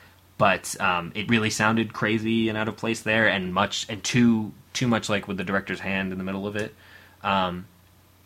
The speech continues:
and so, it, to some extent, I kind of like having these characters have established sort of personas and stuff that are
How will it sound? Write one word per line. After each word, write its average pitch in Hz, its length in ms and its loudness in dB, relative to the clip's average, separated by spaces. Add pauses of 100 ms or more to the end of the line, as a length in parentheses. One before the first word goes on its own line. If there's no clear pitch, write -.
(340)
and 120 200 0
so, 107 440 2 (880)
it, 135 140 -2
to 139 100 0
some 151 200 6
extent, 151 340 2
I 120 80 2
kind 139 240 6
of 123 100 0
like 131 180 6
having 127 240 4
these 113 140 0
characters 123 440 -2
have 110 200 6
established 101 760 0
sort 104 180 -2
of 92 80 -8
personas 104 480 -2
and 92 80 -8
stuff 90 220 -4
that 90 160 2
are 90 160 -2